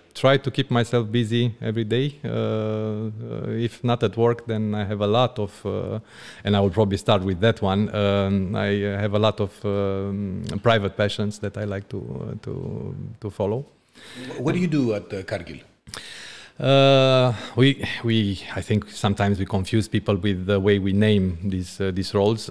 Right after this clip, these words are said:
Speaker 1: Uh, again, my role is regional lead for two regions in Cargill. So you mentioned Ukraine. Uh, that's a big enough country to be a region on its own.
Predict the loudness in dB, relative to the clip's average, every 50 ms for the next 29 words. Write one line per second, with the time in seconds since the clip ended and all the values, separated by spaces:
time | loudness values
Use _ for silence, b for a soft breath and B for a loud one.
0 | -6 -2 -2 0 0 2 2 2 4 4 4 4 6 4 4 4 4 2 2 2
1 | 0 2 2 2 2 2 2 2 0 -2 -4 -4 -2 -2 -2 -2 -4 -2 -2 -4
2 | -2 0 0 0 0 -2 -2 -2 -2 -2 0 -2 -2 -2 -4 -6 -6 -2 0 0
3 | 0 0 -2 0 2 2 2 2 0 -2 -4 -4 -6 -6 -6 -6 -6 -8 -8 -6
4 | -4 -2 0 0 0 0 0 -2 0 0 -2 -2 0 0 0 0 0 -2 -4 -4
5 | -6 -12 -14 -12 -10 -8 -6 -6 -4 -4 -4 -4 -4 -6 -6 -6 -12 _ -8 -6
6 | 0 2 4 4 4 2 2 0 0 0 2 0 -2 -4 -2 -2 0 2 2 2
7 | 0 -2 -2 0 0 0 0 0 -2 -4 -6 -6 -8 -8 -8 -4 -2 0 0 -2
8 | 0 0 0 0 0 0 -4